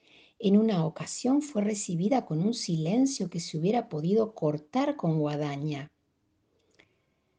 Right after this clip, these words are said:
Pero una noche, después de un vasito de esperidina,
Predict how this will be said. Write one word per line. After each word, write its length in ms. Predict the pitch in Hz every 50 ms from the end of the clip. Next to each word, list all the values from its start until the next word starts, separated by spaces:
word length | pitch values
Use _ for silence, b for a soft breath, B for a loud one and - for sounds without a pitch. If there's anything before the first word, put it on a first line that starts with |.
| _ _ _ _
Pero 200 | - 302 311 339
una 220 | 359 359 320 202
noche, 600 | 160 156 151 151 151 - - - 170 160 175 175 - _ _ _ _ _ _ _ _
después 440 | - 180 175 170 - - 185 190 196
de 140 | - 180 165
un 160 | 160 165 175
vasito 560 | 170 165 160 160 - - - 170 170 - 175
de 220 | 170 165 156 151 156
esperidina, 1000 | 160 - - _ - 233 240 233 196 170 160 156 156 151 151 151 156 165 170